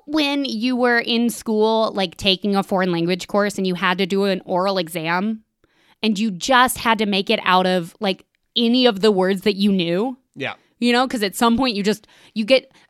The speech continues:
Speaker 1: at least for me, I would always sit down and I would sit in my oral exams and just realize that I didn't speak any German. I would, I would speak German
Speaker 2: Yeah.
Speaker 1: okay, and then I would sit down in front of my pr-,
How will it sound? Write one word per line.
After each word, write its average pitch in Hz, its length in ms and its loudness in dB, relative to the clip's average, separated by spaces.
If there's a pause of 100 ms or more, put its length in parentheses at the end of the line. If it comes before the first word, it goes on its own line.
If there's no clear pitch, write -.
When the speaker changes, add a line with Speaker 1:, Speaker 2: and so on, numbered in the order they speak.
Speaker 1:
at 277 80 2
least 403 220 0
for 311 120 -2
me, 294 240 0
I 262 120 2
would 320 80 0
always 311 200 0
sit 285 160 -6
down 269 280 2
and - 120 -4
I 240 80 -2
would 247 140 -4
sit - 180 -4
in 294 60 -4
my 285 100 0
oral 247 280 2
exams 240 360 -2
and 262 160 -2
just 240 220 -2
realize 254 300 2
that 247 100 0
I 240 80 6
didn't 233 380 -2
speak - 420 -4
any 247 260 2
German. 202 520 -2 (340)
I 220 100 2
would, 226 200 -2
I 247 120 0
would 233 160 -4
speak 370 300 -4
German 302 260 0
Speaker 2:
Yeah. 254 80 2
Speaker 1:
okay, 247 280 -2
and 226 120 0
then 226 80 -2
I 220 80 2
would 220 140 -2
sit - 180 -2
down 247 160 4
in 233 100 2
front 226 140 -2
of 220 80 -2
my 214 120 0
pr-, 190 100 -12